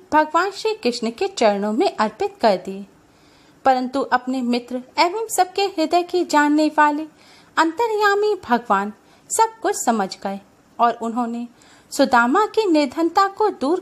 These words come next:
करते हुए उसकी झोपड़ी को महल में परिवर्तित कर दिया और उसे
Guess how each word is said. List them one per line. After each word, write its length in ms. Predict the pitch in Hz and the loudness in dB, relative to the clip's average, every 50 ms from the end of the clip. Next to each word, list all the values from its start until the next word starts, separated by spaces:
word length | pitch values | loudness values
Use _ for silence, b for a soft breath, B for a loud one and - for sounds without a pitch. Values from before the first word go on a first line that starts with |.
| - | 0
करते 360 | - 240 208 202 - 320 359 359 | 2 2 2 2 0 0 0 0
हुए 280 | 269 240 214 202 196 196 - _ _ _ b b b b b b b b b b _ | 0 -4 -6 -6 -8 -10 -14 _ _ _ b b b b b b b b b b _
उसकी 380 | - 392 427 - - - 494 480 | 0 0 0 0 0 0 2 2
झोपड़ी 460 | 480 - - 277 277 277 277 349 359 349 | 2 2 2 2 2 2 2 0 -2 0
को 240 | 349 - 359 370 359 - - | 0 0 -2 -2 -2 -4 -2
महल 280 | 226 240 202 208 220 220 | -2 0 0 0 0 0
में 140 | 254 370 403 - | 0 0 0 2
परिवर्तित 640 | - 214 202 196 180 202 208 302 - 415 427 427 - | 2 2 2 2 0 0 -2 0 -2 -4 -4 -2 0
कर 200 | - 247 208 190 - - | 0 0 0 0 -4 -8
दिया 280 | 196 185 185 185 196 - _ _ _ _ _ _ _ - | -10 -10 -10 -10 -12 -14 _ _ _ _ _ _ _ 0
और 140 | 247 262 247 | 0 0 0
उसे 360 | 254 - - - - 262 262 | -2 -8 -12 -10 -10 -10 -12